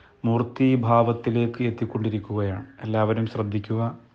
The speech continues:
കോവിഡ് മാനദണ്ഡങ്ങൾ പാലിച്ചുകൊണ്ട് മാത്രം യാത്ര ചെയ്യുക.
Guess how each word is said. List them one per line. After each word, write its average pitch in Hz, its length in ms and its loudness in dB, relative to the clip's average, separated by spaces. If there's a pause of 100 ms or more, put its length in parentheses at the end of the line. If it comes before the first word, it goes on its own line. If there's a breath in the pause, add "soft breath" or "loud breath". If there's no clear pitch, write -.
(1500 soft breath)
കോവിഡ് 117 320 4
മാനദണ്ഡങ്ങൾ 113 720 2
പാലിച്ചുകൊണ്ട് 110 840 -2
മാത്രം 107 520 -2
യാത്ര 107 340 -2
ചെയ്യുക. 107 540 -4